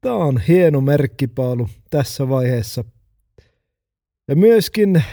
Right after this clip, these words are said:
pakko <laughs> pieni shout out mun vanhemmille. Ne vietti viime perjantaina neljäkymmentäyhdeksänvuotis, ö, hääpäivää, niin sinne Kokkolaan isot onnittelut ja toivottavasti voidaan nähdä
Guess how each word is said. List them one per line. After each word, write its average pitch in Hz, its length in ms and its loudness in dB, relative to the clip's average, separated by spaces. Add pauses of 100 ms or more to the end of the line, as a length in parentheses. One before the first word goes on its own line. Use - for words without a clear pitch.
(160)
pakko 196 440 -2 (440)
<laughs> - 460 -20
pieni 196 280 2
shout 208 420 -2 (120)
out 160 580 -2 (400)
mun 180 260 0
vanhemmille. 139 680 0
Ne 135 160 -4 (260)
vietti 151 360 -2
viime 147 380 0 (640)
perjantaina 175 580 0
neljäkymmentäyhdeksänvuotis, 156 1300 0 (600)
ö, 117 260 -8
hääpäivää, 139 840 -2
niin 117 240 -4 (540)
sinne 165 200 2
Kokkolaan 147 760 -2 (220)
isot 170 400 -2
onnittelut 143 680 -2
ja 123 60 -8
toivottavasti 131 600 -4
voidaan 135 300 -2
nähdä 139 320 -2